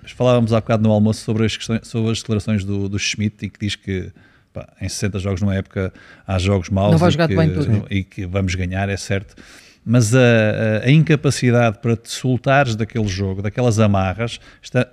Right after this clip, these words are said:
Speaker 1: o Benfica está a jogar em casa. Convém lembrar, o Benfica estava a jogar em casa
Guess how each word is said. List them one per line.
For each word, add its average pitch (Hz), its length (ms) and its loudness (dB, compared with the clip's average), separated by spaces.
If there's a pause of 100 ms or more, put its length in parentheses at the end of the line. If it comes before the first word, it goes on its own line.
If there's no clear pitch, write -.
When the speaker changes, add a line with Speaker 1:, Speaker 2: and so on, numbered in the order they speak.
(100)
Speaker 1:
o - 40 -12
Benfica 110 240 -2
está 127 160 -2
a 120 60 2
jogar 120 200 2
em 123 80 0
casa. 95 460 -4 (880)
Convém 98 300 0
lembrar, 95 400 2 (200)
o - 40 -20
Benfica - 220 -10
estava 104 280 -2
a 101 40 2
jogar 95 180 -2
em 87 80 -6
casa 135 420 0